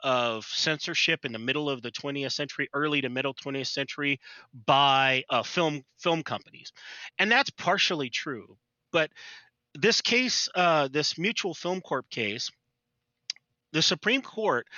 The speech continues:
delivers a unanimous decision that in the early days, films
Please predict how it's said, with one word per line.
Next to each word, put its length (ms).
delivers 720
a 60
unanimous 840
decision 500
that 200
in 140
the 200
early 320
days, 480
films 880